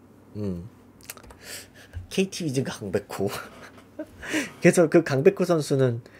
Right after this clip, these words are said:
그 드래프트 때부터 완전 이름 때문에 주목받았잖아. <laughs> 그리고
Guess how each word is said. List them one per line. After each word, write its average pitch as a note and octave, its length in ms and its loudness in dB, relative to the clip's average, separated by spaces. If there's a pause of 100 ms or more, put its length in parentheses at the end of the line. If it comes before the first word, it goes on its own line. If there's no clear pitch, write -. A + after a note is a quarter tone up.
(440)
그 A2 400 4 (240)
드래프트 G3 480 6
때부터 D3 400 4
완전 B2 500 6
이름 D3+ 280 0
때문에 C#3 320 0
주목받았잖아. A#2 920 -4
<laughs> - 100 -4 (4000)
그리고 B2+ 500 4